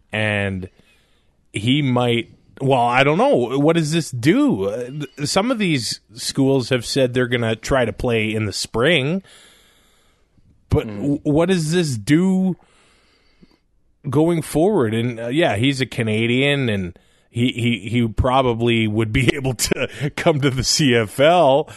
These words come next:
Speaker 1: uh, at any time if we. Man, i-, at this point, it's all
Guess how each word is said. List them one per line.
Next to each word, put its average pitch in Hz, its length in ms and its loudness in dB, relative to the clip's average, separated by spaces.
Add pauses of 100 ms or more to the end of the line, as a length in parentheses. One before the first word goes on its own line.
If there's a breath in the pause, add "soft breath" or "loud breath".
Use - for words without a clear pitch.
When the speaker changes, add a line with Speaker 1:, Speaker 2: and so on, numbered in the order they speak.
(280 loud breath)
Speaker 1:
uh, 104 340 -2
at 123 260 -4
any 120 260 2
time 127 440 0
if 196 280 0
we. 160 280 0 (320)
Man, 180 500 -2 (340 loud breath)
i-, - 180 -2
at 208 200 -2
this 254 180 0
point, 247 320 2
it's 208 140 -2
all 247 220 2